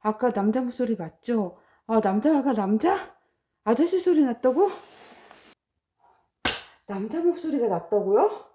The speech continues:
남자 목소리요? 아, 여러분 무서워요. 저기 그런 말 하면 안 돼요, 여러분. 저 그런 말 하면, 아,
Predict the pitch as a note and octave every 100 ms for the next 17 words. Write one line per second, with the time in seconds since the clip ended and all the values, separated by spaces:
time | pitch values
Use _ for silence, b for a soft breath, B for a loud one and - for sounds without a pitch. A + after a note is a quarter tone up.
0 | b b b b - G#3+ B3 F#4 F4 -
1 | D#4 B3 D#4 G4+ - - _ _ _ _
2 | _ _ D#4+ E4 D4 D#4+ C4+ C4+ G4+ G#4+
3 | G4 E4+ D#4+ D#4 C#4 C4+ D4+ D4+ D4+ C#4+
4 | - D#4 D4+ D4+ F4+ F#4+ G#3 A#3 E4 C#4+
5 | B3 B3 A#3+ G#3+ G#3+ B3+ A#3 A3+ A#3 A3
6 | G#3 b b b b b _ - B3 B3
7 | - _ _ _ _ _ _ _ _ -
8 | C#4+ D#4+ F4+ G4 E4+ D#4+ C4+ - _ _
9 | _